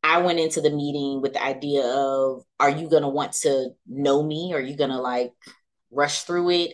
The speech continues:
And when she walked in the room, she was really warm, but the first thing she said was,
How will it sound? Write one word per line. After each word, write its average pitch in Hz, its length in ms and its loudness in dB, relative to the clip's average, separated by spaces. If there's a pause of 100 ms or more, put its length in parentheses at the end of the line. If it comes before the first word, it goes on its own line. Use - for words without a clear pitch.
And 147 120 -2
when 147 120 -4
she 190 180 -2
walked 165 340 0
in 151 100 2
the 139 80 -4
room, 143 640 -4 (420)
she - 160 -4
was 226 120 4
really 180 220 4
warm, 160 460 2
but 156 120 0
the - 60 -4
first 175 320 -2
thing 160 160 -4
she 156 220 -6
said 143 460 2
was, 135 760 0